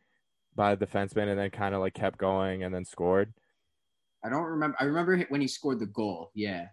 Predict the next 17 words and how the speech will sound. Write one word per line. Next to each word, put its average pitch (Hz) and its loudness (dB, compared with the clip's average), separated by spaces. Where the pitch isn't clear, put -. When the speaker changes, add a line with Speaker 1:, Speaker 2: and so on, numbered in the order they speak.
Speaker 1:
Right. 123 6
So 139 8
it 147 10
was, 175 6
it 143 4
was 151 8
on 143 4
that 160 4
play, 113 4
like, 107 2
right 113 6
before 113 4
that, 101 2
the 107 0
defenseman 113 -2
kind 113 2
of 98 -2